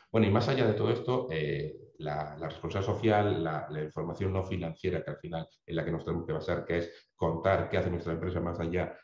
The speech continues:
de la cuenta de resultados, eh, es un proceso transversal, ¿no? Lo pongo aquí en la diapositiva, es un proceso que va, eh, abarca todo, no, no,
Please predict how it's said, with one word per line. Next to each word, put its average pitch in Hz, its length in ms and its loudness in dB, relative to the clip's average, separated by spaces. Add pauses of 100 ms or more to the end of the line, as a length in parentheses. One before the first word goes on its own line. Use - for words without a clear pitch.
(120)
de 82 100 -2
la 76 120 0
cuenta 85 300 0
de 76 140 -2
resultados, 82 840 0 (120)
eh, 76 360 -2
es 98 80 0
un 110 120 6
proceso 90 280 2
transversal, 71 680 -2
¿no? - 80 -6
Lo 73 160 -8
pongo 73 220 -6
aquí 73 100 -8
en 71 120 -4
la 73 200 -6
diapositiva, - 460 -8
es - 40 -8
un - 120 -6
proceso 92 400 -4 (280)
que - 240 0
va, - 600 4
eh, 73 280 -4
abarca 92 560 4
todo, 104 320 2
no, 107 220 0
no, 92 280 -2